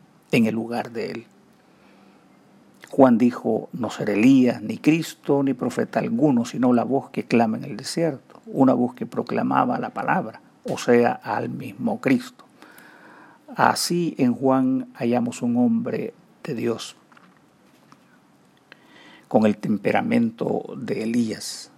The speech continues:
férreo, hijo del trueno, caña sólida sin doblez. Este profeta cuya voz rugía cual león, se puede decir que el mal de nuestras épocas sigue siendo peligroso para un hombre y su orgullo,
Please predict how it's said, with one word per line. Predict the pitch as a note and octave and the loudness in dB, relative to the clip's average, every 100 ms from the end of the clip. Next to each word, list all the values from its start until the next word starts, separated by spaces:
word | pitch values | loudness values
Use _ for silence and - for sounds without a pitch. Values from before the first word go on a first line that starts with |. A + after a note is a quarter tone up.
| _ | _
férreo, | - A#2 - G2+ - - _ _ _ _ _ _ _ _ | 0 0 2 -4 -10 -18 _ _ _ _ _ _ _ _
hijo | B2+ - A2+ | -2 2 0
del | G#2 - | 0 -4
trueno, | - B2+ B2 A#2+ - _ _ _ _ | -4 -2 -2 -8 -12 _ _ _ _
caña | - A2+ A#2 A2+ A2 | 0 0 0 -2 -6
sólida | - - C3+ B2 A2+ G#2+ | -4 4 4 4 2 -2
sin | - A#2 | -4 -8
doblez. | A#2 A#2 G#2+ A2+ - - _ - - - - - - | -8 -6 -6 -6 -10 -18 _ -20 -20 -20 -20 -12 -6
Este | B2 - | -2 2
profeta | C#3 C3+ C#3 B2+ B2+ | 2 2 0 2 -2
cuya | - A#2 A2+ | 2 2 2
voz | A#2+ A#2+ | 0 0
rugía | A2+ B2 A2+ A2+ A2 A2 - | -2 0 2 2 0 -4 -10
cual | - A2 | -12 -8
león, | - A2+ G#2+ G2 G#2 _ _ | -4 -4 -6 -14 -20 _ _
se | - F#2 | -18 -18
puede | - A2 A2 | -8 -2 0
decir | G2+ - A#2 A#2 - _ _ _ - _ _ _ _ _ | 0 0 0 0 -4 _ _ _ -20 _ _ _ _ _
que | - - | -16 -12
el | G2+ | 0
mal | G#2+ A#2+ | 4 4
de | A2+ | 2
nuestras | A2 - G#2 - | -2 -6 -8 -2
épocas | B2 B2 A#2 - - | -2 -2 -6 -6 -4
sigue | A#2 A#2+ | -2 -2
siendo | - A2+ A#2 A2+ | -2 0 0 -4
peligroso | A#2 G#2+ A#2 C3 - - | -8 -4 -2 -4 -6 -16
para | - - | -6 -2
un | A2+ A#2 | 0 2
hombre | D#3 E3+ D3+ C#3+ - | 2 0 -2 -4 -2
y | A#2 | -6
su | - | -4
orgullo, | C3 A#2 B2+ A2 | -4 2 2 2